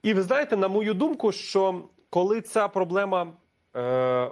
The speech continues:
мала місце в невеликій кількості людей, що я маю на увазі? Пам'ятаєте, коли в чотирнадцятому, п'ятнадцятому році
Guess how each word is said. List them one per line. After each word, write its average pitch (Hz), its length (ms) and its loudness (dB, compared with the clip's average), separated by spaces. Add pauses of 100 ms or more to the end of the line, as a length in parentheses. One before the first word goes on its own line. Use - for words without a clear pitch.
(140)
мала 170 540 0 (240)
місце 165 760 -4
в 135 140 -10
невеликій 202 580 -2
кількості 170 540 -8
людей, 208 280 0
що - 160 -2
я 180 100 2
маю 151 200 0
на 143 80 -2
увазі? 113 300 -2
Пам'ятаєте, 160 480 -4
коли 151 220 -2
в 143 60 -4
чотирнадцятому, 190 680 -2
п'ятнадцятому 170 580 -4
році 233 280 -4